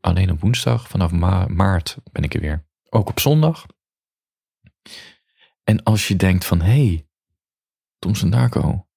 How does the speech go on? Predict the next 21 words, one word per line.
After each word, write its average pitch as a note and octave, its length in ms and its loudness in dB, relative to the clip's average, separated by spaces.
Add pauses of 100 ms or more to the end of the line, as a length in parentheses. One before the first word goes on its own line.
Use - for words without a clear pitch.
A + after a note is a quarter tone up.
(320)
wat - 140 -6
doe B2+ 120 2
je A#2 60 0
met G#2+ 140 0
me G2+ 60 0
aan? G2+ 420 -4 (1040)
Ik - 160 -4
heb - 300 -4
die A2 120 0
stem G#2+ 380 -2
gewoon G#2+ 500 0 (260)
een A2 200 -10
paar A2 180 0
keer - 140 -2
in F#2+ 100 2
de F#2+ 60 2
week F#2 180 0
nodig." F2 580 0 (360)
Nou, E2 200 0
niet B2 200 0
getreurd. B2+ 640 -2